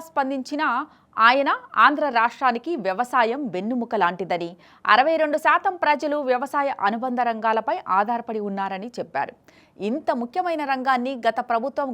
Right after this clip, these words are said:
గాలికి వదిలేసిందని మండిపడ్డారు. అయితే తమ ప్రభుత్వానికి మాత్రం రైతు అభ్యున్నతే ప్రధాన లక్ష్యమని, కౌలు రైతులకు గుర్తింపు కార్డులు ఇస్తామని, వ్యవసాయ రంగాన్ని మరింత అభివృద్ధి చేస్తామని అన్నారు. ఇదే సమయంలో రైతులకు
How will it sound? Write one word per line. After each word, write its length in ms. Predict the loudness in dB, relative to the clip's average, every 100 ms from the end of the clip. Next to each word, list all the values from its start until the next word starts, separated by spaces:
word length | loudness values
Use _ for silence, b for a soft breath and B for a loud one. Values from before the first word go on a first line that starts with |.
| 0
గాలికి 340 | 2 0 -4 -6
వదిలేసిందని 600 | -4 -6 -6 -8 -8 -8 -10
మండిపడ్డారు. 580 | -12 -12 -10 -8 -6 -8 _ -10
అయితే 220 | -8 -6 -6 -8 B B B
తమ 160 | 2 4 4
ప్రభుత్వానికి 600 | 2 2 0 0 0 -2
మాత్రం 300 | -2 0 -2 -2 -8 B 4
రైతు 280 | 4 4 -2 -6 -2 0
అభ్యున్నతే 480 | 0 0 -4 -2 -2 0
ప్రధాన 380 | 0 -2 -4 -6 -8
లక్ష్యమని, 460 | -8 -8 -8 -6 -10 -14 B B 6
కౌలు 240 | 6 6 2
రైతులకు 420 | 0 0 -4 -4 -6 -4
గుర్తింపు 380 | -6 -6 -8 -4
కార్డులు 320 | -2 -2 -6 -12 -14
ఇస్తామని, 480 | -10 -8 -6 -6 -8 -12 b 0
వ్యవసాయ 380 | 2 2 -2 -4 -4
రంగాన్ని 380 | -2 -4 -4 -4 -2
మరింత 280 | 0 -2 -8 -8 -8
అభివృద్ధి 360 | -6 -6 -6 -6
చేస్తామని 500 | -6 -2 -4 -4 -12 -14 -12
అన్నారు. 300 | -8 -8 -10 _ -12
ఇదే 140 | -6 -6
సమయంలో 400 | -6 -8 -6 -2 -2 -4 B B 0 2
రైతులకు 440 | 2 0 -4 0